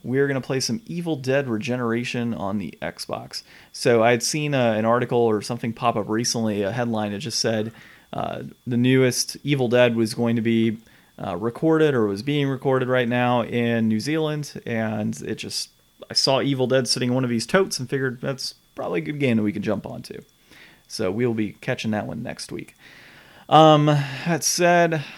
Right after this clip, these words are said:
uh, Ryan, I know normally we wouldn't say this, but we got a second episode here to record for, uh, future reference. So keep an eye out.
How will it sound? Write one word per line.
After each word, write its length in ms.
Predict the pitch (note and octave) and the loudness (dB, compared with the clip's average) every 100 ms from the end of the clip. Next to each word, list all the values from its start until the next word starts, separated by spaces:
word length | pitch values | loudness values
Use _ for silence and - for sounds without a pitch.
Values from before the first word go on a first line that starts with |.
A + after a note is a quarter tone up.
| - | -8
uh, 300 | B2+ C3 B2+ | -2 0 0
Ryan, 480 | A#2+ D3 D3+ D3 C#3 - _ _ _ _ _ _ _ _ | 0 0 0 -2 -4 -10 _ _ _ _ _ _ _ _
I 60 | A2+ | 0
know 100 | A#2+ | 2
normally 360 | B2 B2+ B2+ | 2 2 2
we 60 | A#2 | 0
wouldn't 180 | A#2+ A2+ | 0 -2
say 200 | B2+ B2+ | -2 -2
this, 160 | B2+ | -4
but 120 | - F2 | -6 -6
we 80 | |
got 140 | F2+ A#2+ | -4 -2
a 40 | |
second 280 | A2 C3 B2+ | -2 -2 -4
episode 380 | G#2 F#2+ G2 F2+ | -4 -6 -8 -6
here 120 | G#2 | -6
to 60 | F#2 | -6
record 420 | F2+ A2+ A2 A2 | -8 -2 -2 -2
for, 200 | - F2 | -6 -6
uh, 180 | E2 - _ _ _ _ _ _ | -6 -10 _ _ _ _ _ _
future 280 | G#3 E3 D#3+ | 2 2 2
reference. 580 | A2 - - - - - _ | 0 -2 -10 -6 -6 -8 _
So 400 | - - G#2+ G2+ - - - _ _ | -12 -2 0 0 -6 -20 -20 _ _
keep 200 | E3+ D#3 | -6 -2
an 60 | |
eye 180 | D3 C#3 | 2 2
out. 280 | C3 C3 - | 2 0 -4